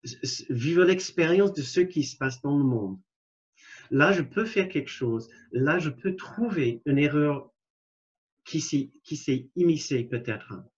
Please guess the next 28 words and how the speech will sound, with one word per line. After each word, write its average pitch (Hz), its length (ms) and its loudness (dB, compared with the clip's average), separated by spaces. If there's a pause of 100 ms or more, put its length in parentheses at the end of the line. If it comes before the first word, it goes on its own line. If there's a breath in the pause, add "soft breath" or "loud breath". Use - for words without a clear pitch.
(1080 loud breath)
Si 202 300 0
mon 185 160 6
expérience 160 960 0 (220)
de 135 80 -2
quoi 226 260 0
qu-, - 320 -12
qui - 160 -4
se - 120 -8
passe 135 240 0
dans 127 140 0
ce 127 180 -4
monde 101 360 -2 (1200 soft breath)
n'en 139 160 4
est 147 100 4
pas 185 260 2
une 147 280 4
de 120 60 0
la 120 120 2
plus 135 300 -4
grande 117 400 -2 (160)
paix 170 400 2 (1900)
et 131 60 -2
sérénité 190 680 4
d'esprit, 117 560 -4 (640)
et 120 80 -2
bienveillance 170 680 4
et 131 140 -2
compassion, 185 760 -4